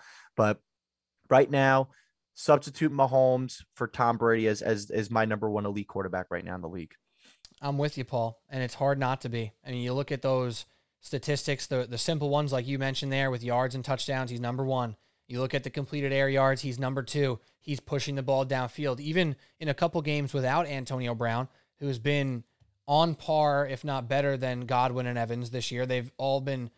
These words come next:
Speaker 2: awesome in their own ways, right? So even without A B, without Gronk, who's been so good for them early in the year, now banged up since,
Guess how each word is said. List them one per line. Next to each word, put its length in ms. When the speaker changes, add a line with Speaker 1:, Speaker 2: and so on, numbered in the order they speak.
Speaker 2:
awesome 460
in 120
their 160
own 200
ways, 340
right? 160
So 220
even 220
without 560
A 180
B, 260
without 380
Gronk, 360
who's 180
been 220
so 280
good 300
for 120
them 300
early 320
in 80
the 80
year, 180
now 160
banged 300
up 120
since, 460